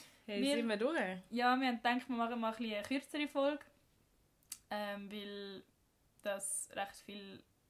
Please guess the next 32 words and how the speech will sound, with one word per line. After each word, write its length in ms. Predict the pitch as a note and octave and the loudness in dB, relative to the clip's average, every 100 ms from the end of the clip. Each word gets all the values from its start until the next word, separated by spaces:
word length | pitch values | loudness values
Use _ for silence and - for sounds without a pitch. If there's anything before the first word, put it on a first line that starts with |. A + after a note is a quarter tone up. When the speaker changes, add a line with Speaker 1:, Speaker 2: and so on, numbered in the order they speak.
| _ _ | _ _
Speaker 2:
gesagt 360 | - - G3+ C4+ | -12 -10 -8 -6
haben, 160 | C4 C4+ C#4 | -4 -4 -4
dass 180 | B3+ B3+ | -4 -6
sie 80 | - | -6
lieber 240 | A3+ A3+ | -6 -6
kürzere 440 | A3+ A#3+ A3+ A3+ A3+ | -8 -12 -12 -10 -10
Folgen 360 | A3+ A3 A3+ A3+ | -8 -8 -6 -8
hätten. 420 | - A3+ - D4 - - | -10 -14 -12 -16 -16 -20
Speaker 1:
Schon? 320 | - - B3+ A3+ - _ _ _ _ _ _ | -14 -6 -6 -6 -12 _ _ _ _ _ _
Speaker 2:
Ja, 140 | - G3 | -10 -10
so, 300 | G3+ F#3 - | -10 -14 -14
wir 180 | G3+ G#3+ | -12 -12
haben 100 | G3 | -12
es 160 | - | -16
zwei 240 | - - - | -16 -10 -10
Leute 140 | - | -10
gesagt. 360 | - - A3+ A3+ - _ _ _ _ _ _ _ _ | -18 -16 -16 -16 -20 _ _ _ _ _ _ _ _
Speaker 1:
Okay, 340 | G#3+ A3+ - G#3 | -18 -16 -12 -8
mir 220 | B3 B3 C4 - F#3 | -4 -4 -6 -14 -18
nicht. 420 | F3+ B3 E4+ - _ _ _ _ _ _ _ _ | -16 -16 -18 -20 _ _ _ _ _ _ _ _
Speaker 2:
Aber 380 | A#3+ B3+ D4+ D4+ | 4 6 2 0
Speaker 1:
Nein, 280 | F#3+ A3+ D4+ _ | -6 -8 -8 _
aber 200 | G#3 G3+ | -2 0
ja. 300 | G3+ A3+ E4+ - _ - _ | 4 4 2 -6 _ -20 _
Speaker 2:
Ja, 260 | A3 G#3+ G#3+ - | -2 2 2 4
und 100 | B3+ | 6
wir 120 | B3+ | 8
haben 160 | C4 C4 | 8 6
eben 100 | C4 B3+ | 4 2
heute, 180 | C4 - | 0 -2
ich, 160 | B3+ - | -4 -2
also 160 | A#3+ | -6